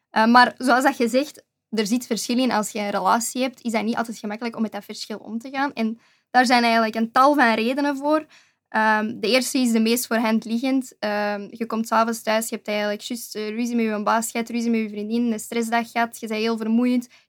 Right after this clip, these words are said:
hebt nog niet gedoucht, je moet misschien de kinderen nog in bed leggen, ik weet niet wat. En, ehm, seks is wel het laatste dat op dat moment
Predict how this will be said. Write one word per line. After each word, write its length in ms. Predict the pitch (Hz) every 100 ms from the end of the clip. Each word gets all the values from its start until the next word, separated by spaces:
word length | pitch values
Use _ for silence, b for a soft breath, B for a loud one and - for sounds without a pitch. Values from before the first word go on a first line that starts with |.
| 262
hebt 80 | 254
nog 140 | 240
niet 120 | 247
gedoucht, 560 | 240 220 262 269 - - b b
je 80 | 247
moet 140 | 254
misschien 240 | 254 247 240
de 80 |
kinderen 300 | 240 269 277
nog 140 | 262 262
in 140 | 262
bed 220 | 254 262
leggen, 340 | 269 269 269 277 B B B
ik 140 | 233
weet 260 | 262 285 -
niet 140 | 233
wat. 240 | 233 247 -
En, 320 | 220 220 214
ehm, 320 | - 208 208 226
seks 280 | - 233
is 100 | 226
wel 120 | - 208
het 80 |
laatste 320 | 190 180 - 202
dat 100 | 196
op 80 |
dat 120 | 202 202
moment 240 | 202